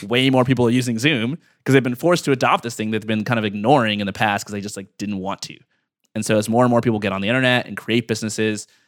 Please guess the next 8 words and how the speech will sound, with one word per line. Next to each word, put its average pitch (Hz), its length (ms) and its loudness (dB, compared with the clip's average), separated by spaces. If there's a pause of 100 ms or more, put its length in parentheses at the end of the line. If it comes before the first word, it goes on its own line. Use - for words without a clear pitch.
(160)
and, 95 480 -6
like, 101 160 -8
use 110 180 0
these 101 120 -6
products, 98 360 0
it's - 120 -10
more 101 140 -2
opportunities. 101 760 -4